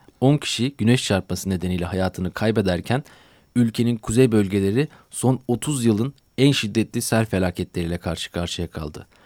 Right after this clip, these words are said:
Rusya'da Türkiye büyüklüğünde bir bölge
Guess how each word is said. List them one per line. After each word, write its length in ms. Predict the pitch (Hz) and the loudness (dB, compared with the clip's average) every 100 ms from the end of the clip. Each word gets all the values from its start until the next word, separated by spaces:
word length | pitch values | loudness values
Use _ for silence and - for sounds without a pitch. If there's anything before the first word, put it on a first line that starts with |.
| - - _ - | -20 -20 _ 2
Rusya'da 600 | 147 175 131 113 151 175 | 4 4 2 2 2 0
Türkiye 380 | - 156 - 117 | -2 -2 2 2
büyüklüğünde 540 | 104 104 - 101 101 98 | 2 0 0 0 0 0
bir 160 | 98 | 0
bölge 420 | 101 98 98 151 | 2 2 0 -2